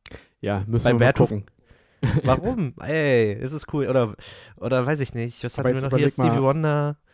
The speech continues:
Speaker 1: wenn wir jetzt die neuen, äh, Sachen veröffentlichen und dann quasi damit auftreten, dann müssen wir uns, glaub ich, irgendwas,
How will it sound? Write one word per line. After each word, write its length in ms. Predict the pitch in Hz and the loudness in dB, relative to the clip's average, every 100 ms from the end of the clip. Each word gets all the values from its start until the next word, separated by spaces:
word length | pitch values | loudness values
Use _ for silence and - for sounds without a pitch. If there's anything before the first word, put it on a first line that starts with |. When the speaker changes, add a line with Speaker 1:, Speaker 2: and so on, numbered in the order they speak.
| - | -4
Speaker 1:
wenn 160 | 120 117 | 0 2
wir 60 | |
jetzt 240 | 117 - - | 0 -2 -2
die 60 | |
neuen, 540 | 117 113 110 110 110 117 | 2 2 2 0 -2 -4
äh, 280 | 117 107 104 | -4 -2 -2
Sachen 480 | 107 101 107 101 98 _ _ _ _ | -4 -8 -8 -8 -10 _ _ _ _
veröffentlichen 1120 | - 98 113 - 107 117 107 117 113 113 113 | -4 -2 -2 -4 -2 -2 -2 -2 0 0 -2
und 320 | - 107 101 | -2 -4 -2
dann 300 | 107 104 107 107 | -4 -2 -4 -4
quasi 260 | 110 98 | -4 -4
damit 300 | 101 101 - | -4 -4 -4
auftreten, 360 | - - - 117 | -6 -6 -8 -4
dann 120 | 117 | -4
müssen 120 | - | -2
wir 40 | 123 | -4
uns, 160 | - | -4
glaub 180 | 143 135 | -4 -4
ich, 160 | - - | -6 -6
irgendwas, 460 | 123 120 - - | -4 -4 -8 -20